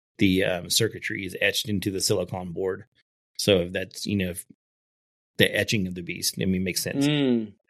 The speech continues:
Speaker 1: So.
Speaker 2: Yeah, the, was it the D-Wave supercomputers?
Speaker 1: I think
Speaker 2: There was
Speaker 1: so.
Speaker 2: a guy, and he was showing, like, the diagram of it, and then he
Speaker 1: Mm-hmm.
Speaker 2: said it's actually drawn out, like, the design of the D-Wave supercomputer is the Temple Mount.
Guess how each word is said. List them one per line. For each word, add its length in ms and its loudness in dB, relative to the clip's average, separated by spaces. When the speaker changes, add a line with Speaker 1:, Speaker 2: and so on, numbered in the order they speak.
Speaker 1:
So. 360 0
Speaker 2:
Yeah, 280 8
the, 680 2
was 220 -2
it 80 -4
the 80 2
D-Wave 420 6
supercomputers? 960 2
Speaker 1:
I 60 -2
think 180 2
Speaker 2:
There 80 2
was 80 2
Speaker 1:
so. 40 -2
Speaker 2:
a 20 -2
guy, 300 4
and 160 -2
he 80 2
was 160 2
showing, 600 0
like, 220 4
the 100 0
diagram 580 2
of 120 -4
it, 260 0
and 120 -6
then 80 -4
he 60 -4
Speaker 1:
Mm-hmm. 80 4
Speaker 2:
said 200 6
it's 160 4
actually 360 2
drawn 520 0
out, 320 2
like, 160 0
the 80 -6
design 360 -6
of 80 -8
the 80 0
D-Wave 300 0
supercomputer 680 2
is 240 2
the 100 -6
Temple 300 -4
Mount. 220 -16